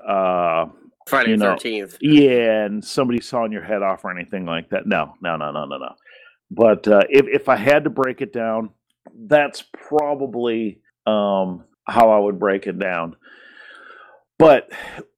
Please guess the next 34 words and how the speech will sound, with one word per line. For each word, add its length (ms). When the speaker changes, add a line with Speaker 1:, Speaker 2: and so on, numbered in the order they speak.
Speaker 1:
this 220
book 240
starts 380
off 400
with, 460
let 140
me 120
make 180
sure, 180
yeah, 280
there 160
it 80
is. 240
He's, 580
uh, 380
it's 160
a 40
guy 160
by 120
the 80
name 180
of 60
Nate. 400
And 540
he's, 380
everybody 440
knows 260
this 160
character, 680
you 100
know, 180
he's 540
early 400
thirties, 500